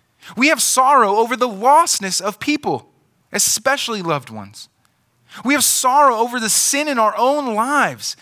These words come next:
that is greater than a mere guilty conscience, but the grieving of a loved one. And then we have the truth that our faith puts us at odds with the world,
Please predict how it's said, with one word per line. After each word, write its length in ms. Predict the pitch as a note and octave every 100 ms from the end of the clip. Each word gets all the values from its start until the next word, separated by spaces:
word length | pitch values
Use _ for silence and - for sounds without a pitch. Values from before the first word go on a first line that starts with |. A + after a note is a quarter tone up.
| -
that 100 | A3+
is 100 | G#3+
greater 400 | D#3 D#3 A#3+ C4+
than 160 | A#3+ A3
a 60 | G3
mere 180 | G#3
guilty 400 | F3 C#3+ A3+ -
conscience, 760 | F#3+ E3+ G3 A#3+ - A2 - - - -
but 160 | F#3 F#3
the 80 | G3
grieving 600 | C#3 D#3+ B3+ C#4 G#3+ E3+
of 100 | E3
a 60 |
loved 380 | E3+ G#3 B3+ D#3
one. 240 | G#2+ - _ _ _ - - _ _ _ _ _ _ _ _ _ _ _ -
And 180 | F3+ G#3
then 80 | C#4
we 100 | C4
have 100 | A3
the 80 | A#3
truth 380 | - D4 C#4
that 100 | G3
our 100 | G3
faith 320 | G3 B3 A#3+ -
puts 220 | A#3+ A#3+
us 160 | A3
at 80 | A3 -
odds 360 | G#3+ B3+ A3 E3
with 140 | E3
the 80 | F#3+
world, 400 | F3+ A#3 A2